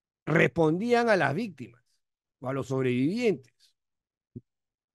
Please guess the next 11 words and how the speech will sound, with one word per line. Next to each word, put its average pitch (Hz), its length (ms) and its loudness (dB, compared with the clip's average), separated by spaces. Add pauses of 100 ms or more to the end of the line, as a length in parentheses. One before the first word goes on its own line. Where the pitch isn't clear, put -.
(2000)
Una 117 160 -16
cosa 123 440 -2
de 135 300 -2
locos, 127 840 -6
de 160 420 0
locos. - 840 2 (1500)
Bueno, 156 360 4
el 156 200 2
once 240 360 0
de 156 80 2
abril, 185 540 2